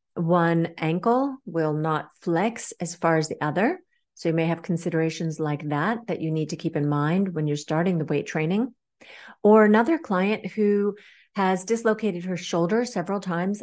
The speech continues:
actually in <laughs> group fitness classes and in just random situations. And so she needs to think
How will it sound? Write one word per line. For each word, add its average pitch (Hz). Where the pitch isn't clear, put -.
actually 214
in 202
<laughs> 226
group 220
fitness 233
classes 202
and 170
in 175
just 185
random 190
situations. 170
And 175
so 165
she -
needs 175
to 165
think 170